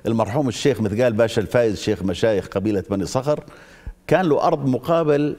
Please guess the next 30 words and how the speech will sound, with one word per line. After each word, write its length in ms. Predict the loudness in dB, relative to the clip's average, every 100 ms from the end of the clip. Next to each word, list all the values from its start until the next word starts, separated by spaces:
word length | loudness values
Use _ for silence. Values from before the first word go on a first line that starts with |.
| -10
ديوان 400 | -6 -2 0 0
مثقال 340 | 0 0 2 0
الفايز، 680 | 2 2 2 0 -4 -12 -20 -20 -20 _ -2
آه، 180 | 0 0
على 180 | 0
الجهة 240 | -2 0 -2
الثانية 360 | 0 0 0 -2
قرب، 320 | -2 -2 -2
آه، 160 | 0 0
منطقة 400 | 0 -2 -4 -4
الغبية، 540 | -2 0 0 0 -2 -10 -20 _ _ -4
أنا 100 | -2
بقدرها 440 | 0 -2 0 0
مئتين 340 | -2 0 0 0
ل 100 | -2
ثلاثمية 340 | -2 -2 -4
دنم. 300 | -4 -6 -8 -14 _ -20 -20 -4
هذه 200 | 0 0
المنوحة 500 | 0 0 -2 -2 -2
كان 180 | 0 -2
الشيخ 280 | -2 -2 -2
مثقال 400 | 0 0 0 -2
يقدمها 500 | -2 -4 -2 -4 -8 -14 -20 -14 -4
لناس 640 | -2 0 -2 -4 -10 -18 _ _ _ _ -6
دخلهم 440 | -4 -2 -2 -2
محدود 360 | -4 -4 -2 -4
وفقراء، 480 | -6 -6 -6 -6 -12 -20 _ _ -20 -20 -12 -4
يقول 180 | 0 2
لهم: 140 | 2
"ازرعوها 640 | 2 4 4 2 0 -6